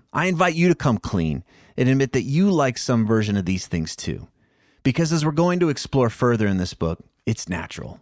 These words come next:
It's who we are. It's why we place so much importance upon being, quote, "successful," whatever that may mean to you. As a professional coach,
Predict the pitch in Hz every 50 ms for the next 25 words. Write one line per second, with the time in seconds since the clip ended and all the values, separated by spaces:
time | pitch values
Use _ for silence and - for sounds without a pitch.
0 | _ - 123 123 - - - 151 139 120 101 87 78 71 67 - - - - -
1 | - - - 147 - - 139 147 156 151 147 143 - - 151 135 - - - -
2 | - 170 170 156 147 131 - - 127 110 - - 147 135 - 117 - 110 - 110
3 | 107 101 95 85 92 104 101 101 104 104 - - - 104 95 95 - - _ _
4 | _ _ _ - - - 107 - - - - 113 101 - - - 80 - - _
5 | - - - _ _ _ - 90 95 110 135 151 165 156 143 98 135 127 120 120
6 | 117 117 110 - - - 98 95 98 - - - - _ _ _ _ _ _ _
7 | _ _ _ _ _ _ _ _ _ _ _ - 156 156 143 151 - 165 165 -
8 | - 180 190 - 185 160 135 - - 147 131 135 139 - - -